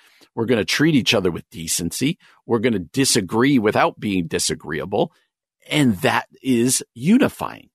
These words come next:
Unity doesn't mean uniformity. Doesn't mean that everything has to be agreed upon.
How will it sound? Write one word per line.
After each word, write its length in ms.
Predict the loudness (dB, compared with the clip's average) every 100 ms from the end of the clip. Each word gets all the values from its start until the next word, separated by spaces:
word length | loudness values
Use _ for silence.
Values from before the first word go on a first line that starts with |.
| _
Unity 440 | 0 4 4 4 4
doesn't 380 | 2 2 2 2
mean 260 | 4 6
uniformity. 920 | 6 4 2 0 0 2 0 -2 -6 -8 _ _ _ _ -4
Doesn't 280 | 0 0 2
mean 280 | 4 4
that 160 | 4 2
everything 540 | 0 2 2 2 2 0
has 260 | 0 -4
to 80 | -2
be 120 | -2
agreed 520 | -2 -4 -10 0 2 2
upon. 460 | 0 -10 -6 -8